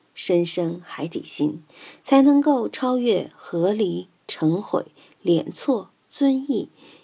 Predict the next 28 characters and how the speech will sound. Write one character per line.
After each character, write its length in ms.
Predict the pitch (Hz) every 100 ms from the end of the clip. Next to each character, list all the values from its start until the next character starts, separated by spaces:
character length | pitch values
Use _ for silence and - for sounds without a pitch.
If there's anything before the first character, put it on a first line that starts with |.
| -
有 240 | 220 185
为 320 | 175 175 202
则 240 | 254 - 220
亏、 400 | 226 311 294 294 _ -
贤 580 | - - 175 160 175 208
则 260 | - 165
谋、 360 | 180 165 151 165 - - _
不 160 | 196 214
孝 400 | - 320 185 -
则 220 | - 180
欺 400 | 190 - 311 302 - _ -
这 260 | 214 165 -
种 240 | - 147
种 160 | 160 185
现 260 | 160 - 160
象， 240 | 160 156 - _ - _
使 220 | - -
你 180 | 262 277
自 240 | 214 330 285
己 320 | - 180 -
在 200 | - 196
其 220 | 170 175
中 300 | 175 196 208 - -
不 180 | 175 160
受 280 | - 233
其 240 | 160 - 139
累， 240 | 185 208 _ _ _ - - -
有 400 | 220 202 180